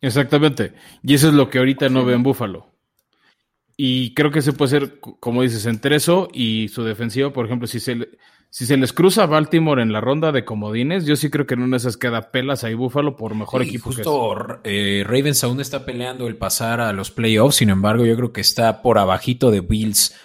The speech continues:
Speaker 3: overall como mejor, eh, equipo de la americana, tal vez en tercer lugar.
Speaker 1: Ah, no, simplemente es porque el matchup se puede dar de Bills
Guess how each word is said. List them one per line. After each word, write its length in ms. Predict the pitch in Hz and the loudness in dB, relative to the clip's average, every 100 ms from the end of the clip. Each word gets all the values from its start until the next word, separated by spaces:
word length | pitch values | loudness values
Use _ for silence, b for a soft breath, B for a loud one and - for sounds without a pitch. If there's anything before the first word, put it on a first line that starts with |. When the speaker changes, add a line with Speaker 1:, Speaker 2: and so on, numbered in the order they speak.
| B | B
Speaker 3:
overall 640 | 104 107 104 107 110 104 | 0 2 2 4 2 2
como 320 | 107 98 92 | 0 -2 -2
mejor, 600 | 87 90 - 104 95 95 | -6 -8 -6 -4 -4 -6
eh, 140 | 92 90 | -6 -8
equipo 360 | 90 95 107 | -8 -8 -4
de 80 | 95 | -2
la 80 | 90 | -2
americana, 520 | 90 90 - 135 104 | -6 -8 -4 -2 -2
tal 180 | - 104 | -4 -6
vez 140 | 101 | -6
en 80 | 101 | -8
tercer 260 | 90 - 92 | -10 -14 -14
lugar. 280 | 85 87 90 _ _ _ _ _ _ _ _ _ _ _ _ _ _ | -16 -18 -20 _ _ _ _ _ _ _ _ _ _ _ _ _ _
Speaker 1:
Ah, 120 | - | 4
no, 140 | 208 185 143 | 6 6 4
simplemente 560 | 143 185 196 180 175 | 2 2 4 2 2
es 60 | 185 | 0
porque 240 | 175 135 | 0 0
el 80 | 120 | 0
matchup 340 | 120 147 165 160 | -2 0 0 -2
se 140 | - | -4
puede 300 | 113 135 139 | -2 0 0
dar 220 | 127 127 | 0 0
de 100 | 123 | 0
Bills 560 | 110 120 151 233 - - | 0 0 0 -4 -14 -18